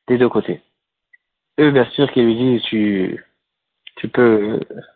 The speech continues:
en bon français, tu peux dégager. On te donne pas un, un, un dollar, rien du tout, et on veut pas te voir. » Est-ce que on doit lui payer ? On ne doit pas lui payer.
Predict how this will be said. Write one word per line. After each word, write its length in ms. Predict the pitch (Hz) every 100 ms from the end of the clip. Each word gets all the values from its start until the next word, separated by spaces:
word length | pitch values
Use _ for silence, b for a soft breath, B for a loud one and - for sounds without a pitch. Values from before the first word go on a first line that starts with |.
| _
en 160 | - 110
bon 140 | 127
français, 340 | 123 110 143
tu 100 | 143
peux 100 | - 120
dégager. 520 | 113 107 110 165 202 b b b b
On 100 | -
te 80 | 123
donne 220 | 123 117
pas 180 | 113 110
un, 420 | - 143 127 110 - _ _ - 101 -
un, 320 | - 101 123
un 280 | 104 113 123
dollar, 360 | 110 113 139
rien 100 | 127
du 140 | 123 104
tout, 240 | 143 208 b b b b _
et 420 | - 127 123 123
on 140 | 120 131
veut 120 | 113
pas 120 | 113
te 80 | 107
voir. » 240 | 92 87 _ _ _ _ _ _ _ _ _ _ _ _ -
Est-ce 220 | 165 -
que 260 | 180 185 -
on 80 | 139
doit 220 | 120 151
lui 80 | 135
payer ? 480 | 113 107 127 190 -
On 140 | 139
ne 80 | 120
doit 160 | 113 110
pas 100 | 160
lui 120 | 139
payer. 300 | 110 98